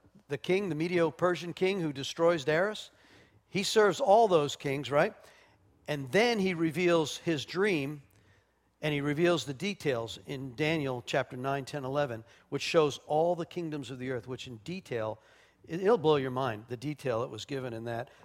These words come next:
Again, written before it occurred. So we know now that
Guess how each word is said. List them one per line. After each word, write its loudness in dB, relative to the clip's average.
Again, 2
written -2
before -2
it -2
occurred. -4
So 8
we 4
know 6
now 4
that 0